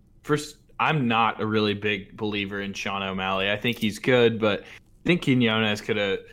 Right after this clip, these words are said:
gave him some problems, you know, on the feet. I think that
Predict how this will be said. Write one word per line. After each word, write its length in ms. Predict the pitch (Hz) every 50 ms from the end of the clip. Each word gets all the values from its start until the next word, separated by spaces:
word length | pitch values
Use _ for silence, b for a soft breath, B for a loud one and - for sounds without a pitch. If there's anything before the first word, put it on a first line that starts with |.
| B B B - - - - - - - - - -
gave 240 | 120 113 110 107
him 120 | 107 107 107
some 180 | - - 104
problems, 920 | 98 - - 110 104 104 107 107 107 104 101 98 98 95 - - - - - _ - -
you 120 | - 120 110
know, 180 | 104 98 98
on 220 | 98 101 104 104 104
the 80 | 107
feet. 460 | 107 - - 110 104 107 107 - - - - - - -
I 100 | 117 117
think 300 | - 143 139 131 110 113
that 320 | 120 113 104 - - -